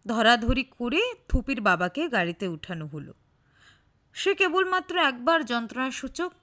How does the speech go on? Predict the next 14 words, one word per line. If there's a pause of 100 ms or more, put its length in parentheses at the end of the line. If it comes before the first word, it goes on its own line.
(600)
আ
শব্দ (380)
উচ্চারণ
করা
ছাড়া (300)
অত
আদরের,
অত
গর্বের
বস্তু
থুপির
নামও
করলে
না,